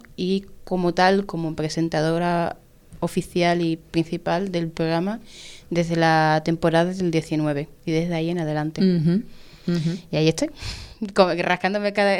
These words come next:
Speaker 1: cascándome más todavía la cabeza cada día porque ya se me van cada vez poco a poco <laughs> agotando los temas.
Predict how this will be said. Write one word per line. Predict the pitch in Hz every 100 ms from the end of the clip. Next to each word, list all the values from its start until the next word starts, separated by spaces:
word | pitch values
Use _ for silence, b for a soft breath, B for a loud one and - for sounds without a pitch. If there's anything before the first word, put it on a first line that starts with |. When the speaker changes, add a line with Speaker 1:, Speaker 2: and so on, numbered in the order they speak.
| 196 202 202
Speaker 1:
cascándome | 196 190 196 202 202
más | 202
todavía | 202 220 214 214
la | 208
cabeza | 214 208 220
cada | 208 208
día | 208 220
porque | 247 220 202 185 175
ya | 170 185
se | 233
me | 214
van | 175 175 180 185 190 196
cada | 190 196 196
vez | 220 214
poco | 202 - 233
a | 196
poco | 233 226
<laughs> | 294
agotando | 185 175 175 185
los | 202 202
temas. | 254 240 226